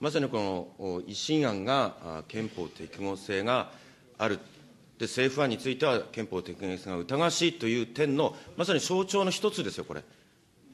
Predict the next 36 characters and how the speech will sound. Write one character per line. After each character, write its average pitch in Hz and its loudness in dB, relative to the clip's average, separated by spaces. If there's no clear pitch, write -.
細 202 6
か 180 6
な 143 8
よ 147 8
う 117 2
で、 113 4
こ 165 2
れ 190 4
が 190 6
ま 196 6
さ 190 2
に 123 2
大 143 4
事 143 -2
な 143 4
点、 143 0
憲 160 0
法 135 2
に 113 0
合 110 0
致 - -6
し - -6
て - -6
い - -6
る 147 4
の 135 2
か 104 2
ど 120 2
う 120 2
か 104 0
と 110 -8
い 104 -2
う - -6
こ 131 -4
と 156 2
は 123 4